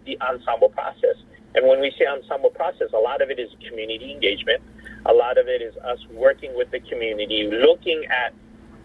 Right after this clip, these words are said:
the possibilities of developing, uh, community artists.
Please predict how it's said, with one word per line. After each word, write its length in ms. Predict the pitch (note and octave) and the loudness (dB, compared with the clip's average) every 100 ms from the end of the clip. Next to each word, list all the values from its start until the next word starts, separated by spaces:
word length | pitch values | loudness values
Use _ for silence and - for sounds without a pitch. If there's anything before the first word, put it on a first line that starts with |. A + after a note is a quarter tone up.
| - | 4
the 80 | - | 4
possibilities 840 | - C3 - - B2+ B2 B2 A#2 A2 | 4 -8 -8 -2 0 2 0 -2 -2
of 160 | G2+ | -2
developing, 640 | A2 G#2+ A#2 B2+ - A2+ A2+ A2 - | 0 0 4 4 2 -10 -10 -14 -6
uh, 180 | G#2+ G#2 - | -2 -2 -4
community 480 | C3 B2+ B2 A#2 G#2+ | -6 -4 -4 -4 -2
artists. 460 | B2+ D#3 D#3 D3+ | 2 4 4 2